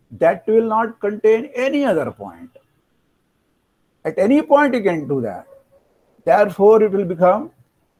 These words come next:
an isolated set. But fi-, being a finite, it's also closed. It's also closed, so it is discrete set. However,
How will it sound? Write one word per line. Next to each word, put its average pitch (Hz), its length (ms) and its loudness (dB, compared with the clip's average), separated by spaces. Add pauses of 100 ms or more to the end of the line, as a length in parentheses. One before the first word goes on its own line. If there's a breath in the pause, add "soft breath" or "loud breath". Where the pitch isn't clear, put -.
(220)
an 170 480 -2 (300)
isolated 156 760 4
set. - 240 -20 (840)
But 202 320 -2 (120)
fi-, - 220 -2
being 214 280 -8
a 220 60 2
finite, 214 480 -2
it's 233 180 -6
also 247 260 -4
closed. 240 520 -2
It's 190 180 -10
also 220 220 -4
closed, 220 280 -2
so 220 80 -2
it 233 80 -8
is 226 100 -10
discrete - 420 -16
set. - 180 -20 (1300)
However, 151 680 2